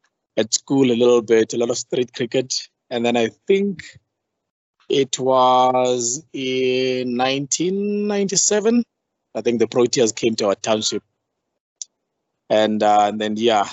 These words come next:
and then from there onwards, it was always exciting. So it was something we always played. But like I said, I was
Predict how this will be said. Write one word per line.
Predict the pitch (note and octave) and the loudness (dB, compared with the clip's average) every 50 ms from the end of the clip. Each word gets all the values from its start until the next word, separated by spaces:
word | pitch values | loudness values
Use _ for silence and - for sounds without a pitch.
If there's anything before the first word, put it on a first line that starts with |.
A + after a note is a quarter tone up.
| - | -10
and | C3+ A2 A2+ | -12 -10 -10
then | A2 A2 | -10 -10
from | - - A2 A2 | -8 -8 -4 -2
there | A2+ A2 | -2 -2
onwards, | A2 A2 A2 G#2+ G#2 G2+ - - | -2 -2 -4 -4 -4 -6 -6 -8
it | - | -8
was | - A2 A2 | -8 -6 -4
always | A#2 A#2 A2 | -4 -4 -4
exciting. | G#2+ - - A2+ A2 - - B2 G#2+ G#2+ _ | -4 -4 -4 -4 -4 -4 -6 -8 -10 -12 _
So | - - - | -12 -10 -4
it | A2+ | -2
was | A#2 A2+ | 0 0
something | - C3 C3 C3+ D#3 C#3+ | 0 -2 -4 -4 -4 -4
we | A#2+ | -2
always | A#2 A#2 A#2 A#2+ A2+ - | 0 0 0 0 -2 -4
played. | - - - A#2 A2+ A2 A2+ A2 G#2 - - - _ _ _ _ _ _ _ _ _ _ _ _ _ _ _ | -6 -4 0 2 2 2 2 0 -4 -8 -12 -16 _ _ _ _ _ _ _ _ _ _ _ _ _ _ _
But | - A#2 A2+ | -2 0 2
like | A2+ A#2 A2+ | 2 2 0
I | A2+ | 0
said, | - - C3+ B2 A#2 | -2 -2 -2 0 0
I | A#2 A2+ | 0 0
was | A2+ A2+ A2+ A2+ A2+ A2+ G#2+ G#2+ G#2 - - - - | 0 0 0 2 0 0 -2 -4 -2 -2 -2 -4 -4